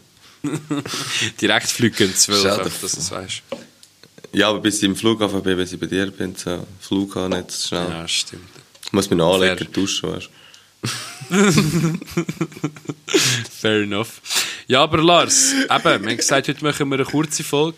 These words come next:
Speaker 1: Ich habe keine Themen mehr und ich erlaube dir für heute keine Themen mehr. Nein, Spass. Ähm,
Speaker 2: Okay.
Speaker 1: Lars, merci vielmals, dass du Zeit gehabt hast heute,
Speaker 2: Danke
Speaker 1: so
Speaker 2: dir.
Speaker 1: kurzfristig. Ich tue,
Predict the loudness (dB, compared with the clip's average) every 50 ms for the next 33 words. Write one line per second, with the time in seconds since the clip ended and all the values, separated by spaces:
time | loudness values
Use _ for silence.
0 | -10 -10 -8 -6 -2 0 2 2 2 2 -2 -4 _ _ -16 -6 0 2 4 4
1 | 2 2 2 2 2 2 0 -4 -4 -4 -2 -2 -2 -4 -4 -6 -6 -6 -6 -8
2 | -10 -10 -8 -6 -2 -2 0 2 4 4 4 4 2 -2 -4 -2 0 0 0 -2
3 | -4 -4 -4 -4 -4 -4 -6 -4 0 0 0 0 0 -2 -2 -2 -2 -4 -6 -6
4 | -6 -6 -6 -8 -12 -16 -16 -16 -18 _ -4 -2 -2 -2 -2 -2 0 0 0 0
5 | -2 -4 -6 -14 -18 -18 -20 -12 -4 -2 -2 0 0 -2 -2 -2 -2 -4 -6 -8
6 | -14 -8 0 2 2 2 2 0 0 0 0 0 0 0 -2 0 2 4 2 4
7 | 2 2 0 2 0 -2 -4 -2 2 2 4 4 4 2 2 0 0 -2 -4 -12
8 | -14 -12 -6 -4 -2 -2 0 0 0 0 0 2 2 2 2 0 0 0 0 0
9 | 0 -2 -6 -8 -12 -10 -10 -8 -8 -8 -10 -6 -4 0 0 0